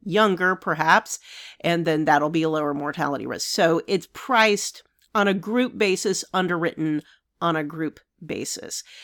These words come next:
Then you have, and, and it can differ how it's priced, and et cetera, et cetera. I'm, I'm being very broad, very high level here. Then you have individual life,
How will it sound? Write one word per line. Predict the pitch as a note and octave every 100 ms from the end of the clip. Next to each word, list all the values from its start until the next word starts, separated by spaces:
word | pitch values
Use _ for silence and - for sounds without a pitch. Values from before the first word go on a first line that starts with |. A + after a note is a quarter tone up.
| - - _
Then | F3 A3+ A#3
you | A#3+
have, | G#3+ F#3+ F#3+
and, | - D4 C4 B3 -
and | C4
it | C4+
can | C#4 C4+
differ | C4 B3+ B3+
how | G3+ A3+ G#3+
it's | G#3+
priced, | - D3 D3+ D#3+ -
and | C3 D#3+ D3+ C#3+ - _
et | F#3 E3
cetera, | F3+ D3 C#3
et |
cetera. | C#3 C#3 C#3 A#2
I'm, | D#3 D#3+ D3 -
I'm | E3
being | D3+ G#3 F#3
very | F3 G3+ F3 F3+ F3+
broad, | D#3 E3 D3+ D3+ D3+ D3+
very | C#3+ D#3
high | - - C3
level | C3+ C3 B2+ A2
here. | - A#2+ G#2+ - _ - - - - - -
Then | E3 A3 C4
you | D4+
have | B3+ G#3+ F#3 F3
individual | - E3 D#3+ D#3 F3 E3+ E3+ C3
life, | A#2+ F2+ D#2+ -